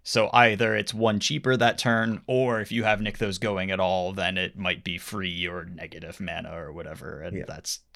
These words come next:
Speaker 1: kinda nutty.
Speaker 2: It's nice.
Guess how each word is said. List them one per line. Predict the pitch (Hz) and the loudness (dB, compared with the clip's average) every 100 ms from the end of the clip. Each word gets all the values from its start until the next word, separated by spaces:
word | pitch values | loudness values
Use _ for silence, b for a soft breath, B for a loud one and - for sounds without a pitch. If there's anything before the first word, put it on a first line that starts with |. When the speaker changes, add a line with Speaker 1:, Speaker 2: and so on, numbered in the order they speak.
| _ | _
Speaker 1:
kinda | - 95 85 95 | -6 -4 -4 -8
nutty. | 95 90 92 - _ _ _ _ _ _ _ _ _ _ _ _ _ - _ _ - | -10 -8 -8 -10 _ _ _ _ _ _ _ _ _ _ _ _ _ -20 _ _ -10
Speaker 2:
It's | - - | -8 -10
nice. | - - - | -14 -14 -14